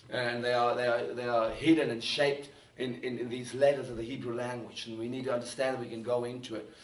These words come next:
And tonight we're going into the Tzedak, and I pray, Father, that you'll begin to show us the righteousness of the Creator. You'll begin to show us the, the, what humility really is. You begin to show us,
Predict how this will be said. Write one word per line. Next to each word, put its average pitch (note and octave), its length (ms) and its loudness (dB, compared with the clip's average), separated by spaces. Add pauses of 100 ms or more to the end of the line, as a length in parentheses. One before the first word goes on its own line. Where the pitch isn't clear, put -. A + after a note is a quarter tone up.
(100)
And A2+ 100 -10
tonight C3+ 400 2
we're C3 60 -6
going C3 240 2
into B2+ 220 -6
the A2 100 -6
Tzedak, A#2+ 560 -2 (320)
and A#2 80 -4
I B2+ 60 0
pray, C#3 220 0
Father, C3+ 360 0
that B2 80 -4
you'll B2 100 -4
begin B2+ 260 -4
to C3+ 60 -10
show C#3+ 300 0
us C3+ 100 0
the B2 120 -6
righteousness A#2+ 600 -6 (440)
of B2 160 0
the - 60 -4
Creator. B2+ 500 -2
You'll A2 120 -4
begin C3 220 -2
to C3+ 80 -8
show C#3 320 2
us C3 320 -2 (300)
the, B2 80 -6
the, A#2 280 -2
what A#2+ 200 -2
humility B2+ 460 -2
really A#2+ 340 0
is. A#2+ 100 -2
You A2+ 60 -8
begin C#3+ 200 -6
to - 80 -8
show C#3+ 320 2
us, C3 380 2